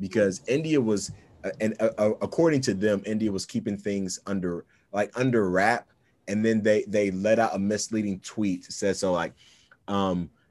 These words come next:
that, that the misleading tweet on May tenth against the use of ivermectin had the effect of the state of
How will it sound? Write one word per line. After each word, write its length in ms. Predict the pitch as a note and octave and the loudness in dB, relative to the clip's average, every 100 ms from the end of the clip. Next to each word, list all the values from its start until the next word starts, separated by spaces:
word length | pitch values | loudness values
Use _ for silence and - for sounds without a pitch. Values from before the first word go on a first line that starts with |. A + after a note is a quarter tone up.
| - | -6
that, 260 | - G#2 - _ _ - | 0 0 -2 _ _ -6
that 320 | G2+ A2 G2 | 0 2 2
the 60 | G#2 | 2
misleading 520 | G#2+ G#2 C3 C3+ C3 | 2 2 4 4 2
tweet 320 | - A#2+ A2 | 2 2 2
on 220 | F#2+ F#2+ | 0 0
May 200 | G2 A2+ | 2 2
tenth 580 | B2 - E3 A#2+ - - _ _ _ | 0 0 2 2 0 -14 _ _ _
against 440 | G2+ G2 G#2+ - - | -2 0 0 -2 -2
the 100 | G2 | 2
use 300 | A2+ B2+ G#2+ | 4 2 -2
of 80 | |
ivermectin 840 | F2+ G2 G#2 G#2 G2 F#2 - E2+ E2 _ _ | -2 -2 0 0 2 0 -2 -8 -8 _ _
had 260 | - G#2 G2 | -4 -4 0
the 100 | G#2 | 0
effect 400 | F2 - A2+ A2 | -2 0 0 2
of 120 | G2 | -4
the 80 | F2+ | -6
state 640 | - - A#2+ A2+ B2 - - _ _ _ G2 | -6 -4 2 2 2 -4 -16 _ _ _ 0
of 600 | F#2+ F#2 F2 D#2+ - | 4 4 2 -2 -14